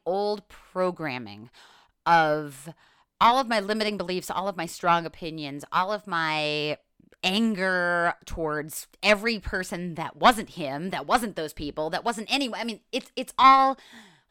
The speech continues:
old programming of the past started coming up in venom. So I was a venomous sack of garbage to my ex-boyfriend. And I, I,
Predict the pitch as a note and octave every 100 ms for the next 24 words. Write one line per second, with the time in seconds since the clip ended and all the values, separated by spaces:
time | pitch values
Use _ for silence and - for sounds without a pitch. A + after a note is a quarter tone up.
0 | _ G#3 B3+ A#3+ - A3+ A3 G3 E3 C#3
1 | - - F4 F4+ B2+ - - - - _
2 | _ _ - C4+ C4 G3+ - - B3 A#3+
3 | G3 G3 - F3 D3+ C3 C3 D3 A2+ G2
4 | _ _ _ _ - - - D4+ F#4 C#4+
5 | G3+ E3 C3+ G3+ G#3+ G#3 - - - C#3
6 | C3 D3 D3+ C#3 A2+ - - - A2 -
7 | _ _ _ _ _ _ _ _ _ D3+
8 | D3 - - C#3+ C#3 C3+ C3+ _ _ _
9 | _ _ _ _ - C#4+ D4 C#4 C4 A#3
10 | - - - - F4